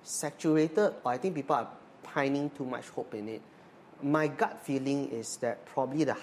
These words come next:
halving, uh, period before or around or after,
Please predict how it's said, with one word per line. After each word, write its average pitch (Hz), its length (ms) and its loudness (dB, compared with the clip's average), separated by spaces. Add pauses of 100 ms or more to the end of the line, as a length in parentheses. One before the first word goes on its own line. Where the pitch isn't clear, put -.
(100)
halving, 120 600 -2 (540)
uh, 117 140 -6
period 127 560 0 (560)
before 120 640 0
or 123 140 -2
around 120 280 0
or 117 120 -4
after, 117 520 -2